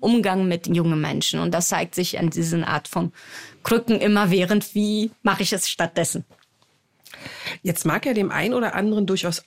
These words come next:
Speaker 2: einleuchten, dass Strafen vielleicht oder ganz sicher nicht sinnvoll sind. Und, ähm, mir hat zum Beispiel auch kürzlich mal eine Mutter gesagt, dass sie das auch total versteht, also die Bedenken gegen Strafen, und dass sie auch viel lieber und,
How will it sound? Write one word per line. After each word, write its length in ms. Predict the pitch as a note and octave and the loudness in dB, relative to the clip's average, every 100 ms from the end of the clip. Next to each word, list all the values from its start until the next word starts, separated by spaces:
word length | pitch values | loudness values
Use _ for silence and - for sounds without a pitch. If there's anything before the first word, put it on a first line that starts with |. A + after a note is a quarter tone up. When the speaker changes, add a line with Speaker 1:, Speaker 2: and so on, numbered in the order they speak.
| - | -4
Speaker 2:
einleuchten, 580 | D3+ F#3 A#3+ C#4+ - | 0 2 2 0 -2
dass 140 | C4+ C4+ | -2 -2
Strafen 560 | - A#3 C4 C#4+ D#4 D#4+ - | 0 0 0 0 -2 -4 -8
vielleicht 320 | - G#3+ A#3+ - _ _ - - | -2 -2 -2 -8 _ _ -8 -2
oder 260 | D#3 C3 - | 0 0 -4
ganz 260 | C#3 C3+ C3+ | -4 -2 0
sicher 220 | G3 A#3+ | 2 2
nicht 200 | B3 A3 | 2 2
sinnvoll 380 | A3+ C4 C4 B3+ | 2 2 2 2
sind. 340 | A3 B3 C4+ | 2 0 0
Und, 280 | - G3+ G3+ - - - - - | 0 0 0 -6 -14 -16 -18 -4
ähm, 440 | F#3 F#3+ G3+ G3+ G3 - - - | 0 2 4 2 0 -8 -20 -10
mir 400 | G3 G3 A3+ D#4+ | -2 2 2 2
hat 80 | |
zum 80 | D4 | 2
Beispiel 280 | B3 A#3 - | 0 0 0
auch 120 | G3+ | -2
kürzlich 460 | - A#3+ C4+ B3 A3+ | 0 0 0 0 0
mal 100 | G3+ | 2
eine 140 | G3 | 2
Mutter 260 | F#3 A3 B3 | 2 2 0
gesagt, 400 | A3+ G3+ G#3 - | 0 0 0 -2
dass 140 | F#3+ | -2
sie 80 | G3 | 0
das 260 | G3 - - | 0 -2 -2
auch 180 | F#3 - | -4 -2
total 320 | E3+ D3+ F#3+ | -4 0 0
versteht, 480 | - D#3+ G3 - - | 0 0 0 -2 0
also 160 | F#3 | 0
die 80 | F#3+ | 0
Bedenken 400 | E3 D#3+ G#3 C4 | 0 2 2 2
gegen 200 | G#3+ F#3+ | 2 2
Strafen, 440 | E3+ - C3 - C4+ | 0 -2 0 0 0
und 320 | G#3 G3+ - | 0 0 0
dass 180 | F3+ - | -2 0
sie 260 | F#3+ B3+ | 0 0
auch 200 | A3 A3 | 0 -4
viel 500 | - - - B3 C#4 | -8 -6 2 4 4
lieber 960 | C4 G#3 G#3 C#4 D4 C4 B3 A#3+ A#3 G#3 | 4 4 4 2 2 2 2 2 0 0
und, 340 | F#3+ G3 F#3+ | 0 0 0